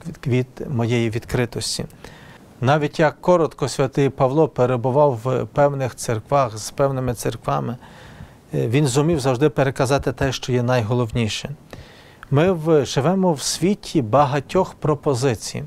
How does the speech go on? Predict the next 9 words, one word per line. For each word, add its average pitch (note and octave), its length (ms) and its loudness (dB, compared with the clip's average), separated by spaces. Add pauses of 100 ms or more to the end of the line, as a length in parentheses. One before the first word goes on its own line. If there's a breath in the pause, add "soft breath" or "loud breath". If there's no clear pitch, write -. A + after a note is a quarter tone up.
(540 loud breath)
Світ - 480 -2
нам D3+ 460 0 (180)
пропонує D#3 680 2
завжди A#2+ 420 0
щось - 440 -4
нове, C3 320 -2
завжди B2 500 0
щось - 400 -4
атракційне. C#3+ 840 -4